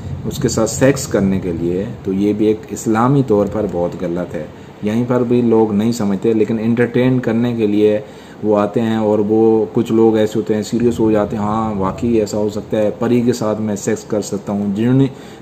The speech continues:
जिन्नी के साथ मैं सेक्स कर सकता हूँ, मैं ये जो लफ्ज़ इसने बताया है, उसके ऊपर मैं सेक्स कर सकता हूँ, किसी को भी मैं अपने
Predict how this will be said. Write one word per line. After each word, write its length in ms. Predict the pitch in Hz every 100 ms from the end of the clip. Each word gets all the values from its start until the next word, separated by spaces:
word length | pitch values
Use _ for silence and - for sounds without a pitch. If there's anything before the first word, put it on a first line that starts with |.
| 120
जिन्नी 440 | 123 131 143 143
के 120 | 135
साथ 220 | 123 113 113
मैं 180 | 113
सेक्स 280 | 101 110 -
कर 180 | - 104
सकता 300 | - 98 107
हूँ, 200 | 104 107
मैं 320 | 107 104 107 101 - - - - - - -
ये 160 | 117 117
जो 120 | 113
लफ्ज़ 320 | 113 127 123
इसने 220 | 120 131 117
बताया 340 | 104 107 110
है, 100 | 107
उसके 240 | 113 -
ऊपर 240 | 131 123 123
मैं 200 | 117 113
सेक्स 300 | - 107 -
कर 200 | 110 104
सकता 440 | - 107 98 98
हूँ, 160 | 104 101
किसी 300 | 120 110 120
को 140 | 113
भी 140 | 110 107
मैं 240 | 104 104 101 - - - 101
अपने 440 | 101 110 110